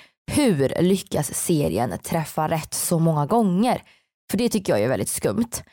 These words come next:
Och man har ju fått höra från seriens manusförfattare att de skriver avsnitten ungefär ett år innan de sänds. Och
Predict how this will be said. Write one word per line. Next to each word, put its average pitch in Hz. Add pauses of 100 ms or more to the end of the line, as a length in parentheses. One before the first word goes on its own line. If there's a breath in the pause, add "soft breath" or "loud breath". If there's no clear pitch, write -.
(640 soft breath)
Och 190
man 208
har 214
ju 247
fått 240
höra 175
från 160
seriens 151
manusförfattare 170
att 196
de 175
skriver 156
avsnitten 151
ungefär 160
ett - (100)
år 262
innan 151
de 147
sänds. - (760)
Och 202